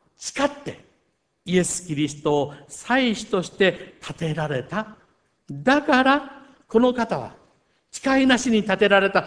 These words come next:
他の祭司とは違い、さらに優れた保証付きの祭司として私たちのために立てられたのだと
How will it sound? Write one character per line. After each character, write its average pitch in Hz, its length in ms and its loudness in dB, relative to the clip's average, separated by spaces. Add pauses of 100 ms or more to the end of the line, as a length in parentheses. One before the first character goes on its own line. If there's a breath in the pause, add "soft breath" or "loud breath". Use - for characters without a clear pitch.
(140)
他 196 240 2
の 220 160 4
祭 208 300 4
司 208 80 -6
と 196 100 4
は 170 100 8
違 185 380 0
い、 180 40 -8 (320 loud breath)
さ - 240 2
ら 349 140 6
に 311 140 4 (160)
優 254 200 0
れ 240 160 8
た 226 580 2
保 165 160 -4
証 262 360 10
付 262 220 -2
き 240 40 4
の 233 200 2 (160)
祭 196 400 4
司 - 140 -8
と 135 140 -2
し - 80 -12
て 165 480 0
私 160 320 0
た 151 120 -2
ち 151 120 -4
の 139 100 2
た 135 140 -6
め 131 100 -2
に 151 160 2
立 - 360 -12
て 156 180 -2
ら 147 120 -4
れ 131 140 -2
た 123 160 -12
の 117 160 -8
だ 151 160 -6
と 127 340 0